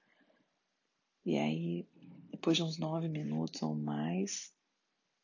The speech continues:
ele fala assim: "Estamos aqui há tantos minutos em silêncio", e de repente, uma lágrima. Ele fala isso com uma conexão tão profunda.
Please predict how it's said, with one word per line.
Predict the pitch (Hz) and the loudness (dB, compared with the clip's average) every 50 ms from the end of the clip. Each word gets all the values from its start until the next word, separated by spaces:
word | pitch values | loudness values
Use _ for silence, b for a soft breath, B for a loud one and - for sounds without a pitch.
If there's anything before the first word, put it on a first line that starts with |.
| _ _ _ _ _ _ _ _ _ _ | _ _ _ _ _ _ _ _ _ _
ele | - 170 160 160 | 0 0 2 2
fala | - - 156 156 156 160 | 0 0 0 0 0 0
assim: | 156 - - - - 151 160 170 175 180 - _ _ _ _ | -2 -2 -4 -2 -2 -2 -2 -4 -6 -10 -12 _ _ _ _
"Estamos | - - - - 170 160 165 160 156 156 | -8 -8 -2 0 0 2 2 2 2 2
aqui | 151 151 - - - 160 | 0 0 0 -2 0 0
há | 156 - - _ _ | 0 -2 -8 _ _
tantos | - 160 151 165 - - - | -2 0 0 0 -2 -4 -4
minutos | - 156 156 156 160 165 165 160 - - - | -2 -2 0 0 -2 -2 -4 -4 -6 -8 -8
em | 160 156 | -8 -8
silêncio", | - - - - 156 147 147 165 196 240 254 - - - - - B B B B B B B B B B B B B B B _ | -8 -6 -2 0 0 2 4 4 4 4 4 2 -2 -6 -10 -14 B B B B B B B B B B B B B B B _
e | 175 | -2
de | 147 151 170 | 0 2 2
repente, | 160 160 170 165 - _ - 165 175 202 220 226 - - - - - _ _ _ | 4 4 2 0 0 _ 0 2 4 2 0 0 -2 -6 -6 -8 -12 _ _ _
uma | - 185 180 180 175 | 0 0 0 2 0
lágrima. | 160 151 135 139 147 151 156 156 160 165 165 - _ _ _ _ _ _ _ _ _ _ _ _ _ _ _ _ _ _ _ _ _ _ _ _ - - - _ _ _ _ | -2 -2 -2 -4 -6 -6 -6 -8 -8 -8 -12 -16 _ _ _ _ _ _ _ _ _ _ _ _ _ _ _ _ _ _ _ _ _ _ _ _ -12 -12 -12 _ _ _ _
Ele | - 156 147 151 | -10 -10 -8 -6
fala | - - - 160 160 170 170 | -8 -6 -4 -4 -2 -2 0
isso | 175 180 175 - - - 202 196 - _ b b b b b b b b b b b _ _ _ _ _ _ | 0 0 -2 -2 -6 -8 -10 -14 -20 _ b b b b b b b b b b b _ _ _ _ _ _
com | - - 196 | -6 -4 -2
uma | 175 185 190 202 196 | 0 2 0 0 0
conexão | - - 196 190 185 185 - - - 190 190 | 0 0 0 0 0 0 -4 -4 -2 -2 -2
tão | 185 - 202 202 214 | 0 0 0 0 0
profunda. | - - 185 180 - - - - - - - - 233 226 240 254 247 - 208 170 185 175 170 | 2 2 2 2 2 -8 -10 -10 -12 -14 -2 2 4 6 6 4 2 -2 -2 -2 -2 -4 -6